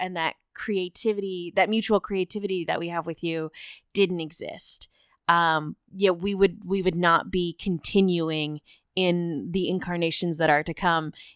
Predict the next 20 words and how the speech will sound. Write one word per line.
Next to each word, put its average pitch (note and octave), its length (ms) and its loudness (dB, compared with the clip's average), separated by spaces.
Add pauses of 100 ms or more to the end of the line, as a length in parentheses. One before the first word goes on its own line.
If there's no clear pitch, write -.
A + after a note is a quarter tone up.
(100)
if F#3 140 0
it F3 160 6
weren't E3+ 320 0
for F#3 80 -2
your D#3+ 180 0
passion A#3+ 680 4 (460)
and F3+ 200 0
your D#3+ 120 -2
enthusiasm G#3+ 1080 2
and, E3+ 400 -2 (160)
uh, D#3+ 420 4
your, E3 240 -2
your D#3 280 -4
love E3 420 8 (160)
for D#3 300 -2
both D#3+ 360 -2
Rooster F3 280 -6
Teeth F3 440 -8
and E3+ 320 -4
the, D#3+ 260 2